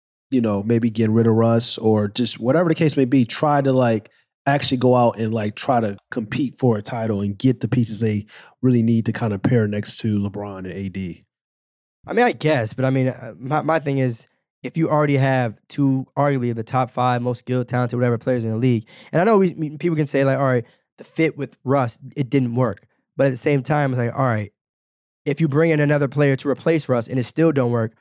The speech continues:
Speaker 2: are we sure it was Russell's fault?" Or are we still, are we, are we
Speaker 1: You
Speaker 2: sure
Speaker 1: wasn't
Speaker 2: it
Speaker 1: in
Speaker 2: was
Speaker 1: the,
Speaker 2: Frank
Speaker 1: you was,
Speaker 2: Vogel's fault?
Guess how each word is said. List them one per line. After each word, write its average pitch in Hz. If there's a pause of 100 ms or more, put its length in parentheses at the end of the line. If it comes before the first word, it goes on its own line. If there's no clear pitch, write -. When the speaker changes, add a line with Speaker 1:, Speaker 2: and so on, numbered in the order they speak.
(180)
Speaker 2:
are 127
we 131
sure 139
it 131
was 135
Russell's 131
fault?" 143 (280)
Or 131
are 131
we 135
still, 143
are 127
we, 131
are 123
we 131 (200)
Speaker 1:
You 135
Speaker 2:
sure 160
Speaker 1:
wasn't 190
Speaker 2:
it -
Speaker 1:
in 180
Speaker 2:
was 165
Speaker 1:
the, 147
Speaker 2:
Frank 156
Speaker 1:
you 160
was, -
Speaker 2:
Vogel's 156
fault? 175